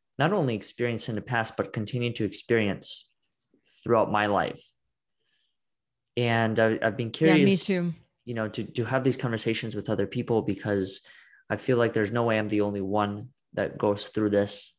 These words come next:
Speaker 1: uh, on the face of the earth. There's gotta be other people that face it on their own terms.
Speaker 2: So many.
Speaker 1: <laughs> And, and I'm
Speaker 2: So many.
Speaker 1: curious, I, I'm curious to hear from kinda your own perspective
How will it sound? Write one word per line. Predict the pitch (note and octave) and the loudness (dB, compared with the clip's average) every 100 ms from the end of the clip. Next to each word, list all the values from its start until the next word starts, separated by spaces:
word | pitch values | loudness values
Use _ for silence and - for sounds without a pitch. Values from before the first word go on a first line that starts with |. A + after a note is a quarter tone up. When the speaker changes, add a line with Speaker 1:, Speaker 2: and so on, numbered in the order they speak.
| - | -10
Speaker 1:
uh, | F#2 - | -6 -4
on | G2+ | -2
the | G2+ | -2
face | G#2+ G#2 - | -2 -4 -4
of | |
the | - F#2 | -4 2
earth. | G#2 G2+ | 2 2
There's | G#2 F#2+ | -2 -4
gotta | - A2 G#2 | 0 0 2
be | G#2 - | 2 0
other | G2+ G2 | -2 -4
people | G#2+ G#2 G2+ | -8 -4 0
that | F#2 - _ - - - _ _ | 0 -2 _ -20 -20 -20 _ _
face | - A#2+ B2+ | 0 2 2
it | G#2+ G#2+ | -2 -2
on | A2 | 0
their | G#2+ G2 | 0 0
own | G2 | -2
terms. | - D3 B2+ A2 G#2 | 0 2 2 2 0
Speaker 2:
So | - A3 G#3 G3+ | 2 2 4 4
many. | F#3+ F3 D#3+ D#3+ - _ - | 2 0 -2 -4 -8 _ -10
Speaker 1:
<laughs> | - D#4+ - C4+ - E4 - A#3+ C4 B3 - - - _ | -2 2 4 4 2 0 0 2 2 2 -6 -14 -20 _
And, | C3 B2 | 2 2
and | F2 C3 | 2 2
I'm | C3 | 2
Speaker 2:
So | G3 | 2
many. | F#3 | 4
Speaker 1:
curious, | E3 E3 C#3+ A2 - - _ | 6 6 6 4 -2 -10 _
I, | F#2 - | -4 -2
I'm | A#2+ B2 | -2 -2
curious | D3+ D3+ C3+ A2 - - | 0 2 4 2 -4 -10
to | B2 | -10
hear | A#2 B2 A#2 | -2 2 2
from | A2+ A2+ G#2 G2 - _ _ | 2 -4 -4 -6 -12 _ _
kinda | - A#2 | -4 0
your | G#2+ G#2+ A#2 | 2 4 4
own | A#2+ A2 | 4 0
perspective | G#2 - - A2 A2 A2 F#2+ F2 - | -4 -6 -2 -2 -2 0 0 0 -8